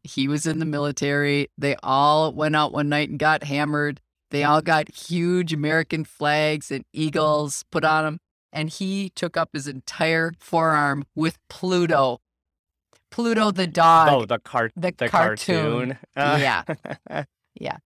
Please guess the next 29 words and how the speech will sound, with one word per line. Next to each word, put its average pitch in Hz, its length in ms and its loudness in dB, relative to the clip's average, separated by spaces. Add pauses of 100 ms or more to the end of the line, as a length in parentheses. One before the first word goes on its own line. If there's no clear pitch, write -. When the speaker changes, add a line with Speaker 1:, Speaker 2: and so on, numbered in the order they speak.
(280)
Speaker 1:
He's, 233 220 -4
like, 269 200 0 (240)
Speaker 2:
<laughs> - 240 -16
Speaker 1:
gotta 160 280 0
be 160 160 -2
almost 147 340 -2
sixty - 420 -8
now. 165 280 0
I 151 100 0
wonder 156 300 -2
if - 160 -12
he's 170 200 -6
embarrassed 120 640 -10
about - 240 -4
<laughs> - 220 -10 (420)
that. 151 480 0 (320)
Speaker 2:
<laughs> - 80 -2 (2500)
Speaker 1:
Ugh. 180 520 0 (1400)
Speaker 2:
Well, 131 220 2
that's 147 300 0
the, - 180 -8 (200)
that's 131 380 -2
kinda, 120 220 -2
like, 110 160 -4
the 98 240 -6
interesting 104 640 -8
thing 101 320 -6
is, 92 380 -10 (340)
is 101 420 -4